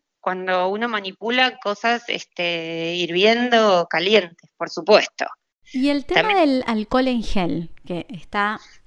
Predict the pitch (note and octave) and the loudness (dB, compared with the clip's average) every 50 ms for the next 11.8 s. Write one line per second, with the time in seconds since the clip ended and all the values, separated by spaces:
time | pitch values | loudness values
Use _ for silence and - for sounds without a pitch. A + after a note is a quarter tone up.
0 | - - _ _ _ _ _ _ - B3 C4 B3 - - - G#3 G3+ G#3 G#3+ G#3+ | -20 -20 _ _ _ _ _ _ 0 2 2 2 0 -4 -4 -4 -2 -2 -2 -2
1 | A3 G#3+ - - G3 - - G#3+ G3+ G3+ F#3+ F#3 F3+ F3 F3+ F#3+ - - G#3+ G3 | -2 -4 -6 -8 -12 -6 -2 -2 -2 0 -2 -2 -2 -2 0 -2 -2 -2 -2 -2
2 | F#3 F3+ F#3 F#3+ F#3+ G3+ G#3 G3 A3+ A3+ A#3 - - - G3 F#3+ - - F#3 E3 | 0 0 2 2 2 2 4 4 4 4 4 2 0 -4 -6 -6 -6 -6 -4 0
3 | F#3 F#3 F3+ F3 - - A#3+ C4 C4 A#3+ G#3 F#3+ F3+ F3 F3+ G3 A#3+ C#4 C#4+ - | 0 0 0 -2 -2 4 6 8 8 8 6 4 2 2 2 4 4 4 4 2
4 | G#3+ G3 F#3 F#3+ F#3 F#3+ G#3+ A#3+ B3+ B3+ A#3 - - G#3+ G#3 A#3 B3 B3 - - | 0 0 0 2 0 2 2 2 2 2 0 0 -2 0 2 2 2 0 0 -4
5 | - - - - - G3 G3+ G#3 A3+ A#3+ B3 A3+ A3+ A3 A3 A#3+ C4 C4 A3+ A3 | -16 -18 -12 -6 -2 0 2 2 4 4 4 4 4 4 4 4 4 4 4 2
6 | G#3 G3+ G3 G3 F#3+ F#3+ F#3 G3+ G#3 A3 A#3 A3+ A3 A3 - - A#3 A3 G#3 G3+ | 2 0 0 -2 -2 -2 -2 -2 -2 -2 -2 -2 -2 -4 -4 -2 -2 0 0 0
7 | G3+ - - D4+ D#4 D4+ B3+ - F#3+ F3+ F3+ F3+ F3+ - F3+ F3 F3+ - F#3+ F#3 | -2 0 2 4 4 4 4 2 2 -2 -2 -4 -4 -4 -6 -6 -6 -6 -8 -8
8 | - - - A3 A3 A#3 A3+ G#3 G3 A3+ A3+ A3+ A3 G#3+ - A#3 A3 A3 A3 G#3+ | -8 -4 -2 0 0 0 0 0 0 0 0 0 0 -2 -2 -2 0 0 0 0
9 | G#3 F#3 G#3+ A3+ B3 C4+ C#4+ D4 C#4 - A3 G#3 G3 G3 G3+ G3 A3 A#3 A#3 B3 | -2 0 2 2 4 4 4 4 2 2 0 -2 0 0 -2 -2 -2 -2 0 0
10 | G#3+ A3 G#3 - A3 - A3+ A3 G#3+ A3 G#3+ G3 - - A#3+ B3 C4+ D4 D4 D4 | 0 -2 -2 -2 -4 -2 -2 -2 0 0 -2 -2 -2 0 2 4 6 6 6 4
11 | C#4 - - F#3+ - - - - - - - - F#3 - - | 2 0 -8 -14 -14 -14 -16 -16 -16 -14 -12 -12 -12 -12 -14